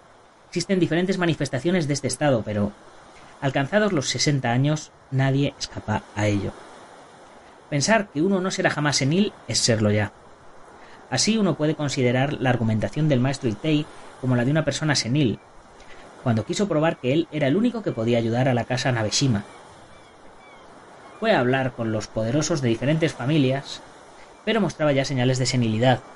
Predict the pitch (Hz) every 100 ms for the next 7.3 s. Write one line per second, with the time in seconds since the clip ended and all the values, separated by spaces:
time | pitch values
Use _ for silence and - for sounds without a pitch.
0 | - - - - - - - - - -
1 | 156 151 180 170 139 127 185 185 151 139
2 | 156 185 147 139 156 147 - 151 123 127
3 | 170 127 110 - - - - - - -
4 | - - - 175 170 139 139 131 214 214
5 | 175 135 175 196 143 151 147 143 175 185
6 | 135 120 117 123 117 - 127 120 107 101
7 | 98 101 110